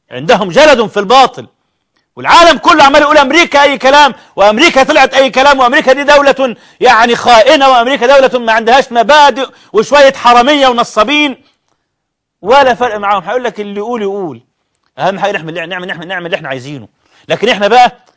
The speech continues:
تيجي تتكلم عن يقول لك اوعى تتكلم كده، أصل هيفهموه غلط. يا أخي ما يفهموا ولا عنهم ما فهموا. إيه الموضوع؟ وأنا هقعد يا راعي بقى على قد ما أضيع ديني؟ ما تقولش فيه جهاد، الغي الجهاد ده خالص.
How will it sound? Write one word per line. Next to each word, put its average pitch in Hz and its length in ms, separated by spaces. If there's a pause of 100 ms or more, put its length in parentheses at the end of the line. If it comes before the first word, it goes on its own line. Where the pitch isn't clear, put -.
(120)
تيجي 226 160
تتكلم 233 340
عن 202 120
يقول 240 120
لك 240 180
اوعى 262 240
تتكلم 277 400
كده، 262 260
أصل 202 240 (240)
هيفهموه 262 760
غلط. 302 260 (640)
يا 117 60
أخي - 140
ما 175 80
يفهموا 277 400
ولا 233 180
عنهم 226 260
ما 202 80
فهموا. 185 340 (1600)
إيه 247 120
الموضوع؟ 170 500 (640)
وأنا 156 260
هقعد 226 140
يا 190 100
راعي 226 300
بقى 196 380
على 180 100
قد 202 140
ما 196 80
أضيع 233 240
ديني؟ 277 380 (480)
ما 202 80
تقولش 254 240
فيه 262 140
جهاد، 277 320 (220)
الغي 302 180
الجهاد 262 340
ده 277 80
خالص. 247 440